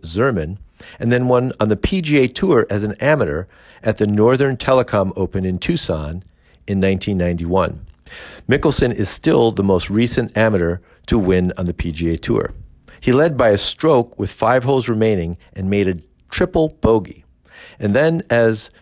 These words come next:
the leaders in front of him also stumbled,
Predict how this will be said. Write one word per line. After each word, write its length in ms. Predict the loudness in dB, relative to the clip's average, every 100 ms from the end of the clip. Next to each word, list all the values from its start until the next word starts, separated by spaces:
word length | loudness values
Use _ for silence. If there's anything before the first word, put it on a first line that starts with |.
| _ _ _
the 100 | -4
leaders 600 | 0 2 4 4 2 -4 -14 -10
in 140 | -8
front 280 | -2 0 2
of 100 | 0
him 320 | -4 -4 -8 -12 _ _
also 320 | -2 -2 0 -2
stumbled, 500 | 0 -4 -2 -6